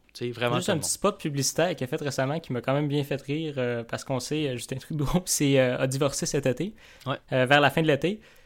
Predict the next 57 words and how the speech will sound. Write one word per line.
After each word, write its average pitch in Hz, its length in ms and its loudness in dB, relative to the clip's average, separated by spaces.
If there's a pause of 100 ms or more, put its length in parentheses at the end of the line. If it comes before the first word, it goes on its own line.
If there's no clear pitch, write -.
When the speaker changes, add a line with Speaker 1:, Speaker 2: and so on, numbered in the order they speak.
(180)
Speaker 2:
Et 135 560 2
tout - 60 -20
de - 60 -8
suite, 254 300 -4
après 180 160 -4
les 180 140 -2
annonces 190 200 2
de 185 60 0
son 165 140 -2
divorce, 151 300 -6
c'est 165 100 -2
drôle, 185 240 -2
moi 190 140 -4
j'ai 175 100 -10
des 165 80 -8
publicités 180 460 -6
qui 220 80 -6
ont 180 80 -2
commencé 156 340 -2
à 185 40 -2
apparaître 165 400 -2
sur 151 100 -8
mes 139 80 -2
réseaux 135 200 -2
sociaux, 156 520 -2
euh, 120 440 -2 (160)
justement 139 300 -2
de 151 80 0
Pierre 151 180 0
Poilievre, 147 500 0 (480)
euh, 127 120 2
qui 123 100 -6
expliquait - 300 -8
à 147 40 -4
quel 139 180 -2
point, 147 340 0
euh, 123 240 2
c'était, 135 520 -2
euh, 113 340 -4 (300)
un 135 120 -2
fier 151 260 -2
Canadien 139 560 0
qui 139 80 -4
avait 127 140 -2
épousé 127 320 -6
une 139 260 0
Québécoise 135 720 0
et 123 60 -4
qui 113 60 -8
Speaker 1:
Ouais. 107 60 -4
Speaker 2:
était 127 200 0
fier 143 320 0
de 139 80 0
sa 131 160 -2
famille. 135 560 0
Et 120 180 -2
Speaker 1:
Ouais. 120 40 -14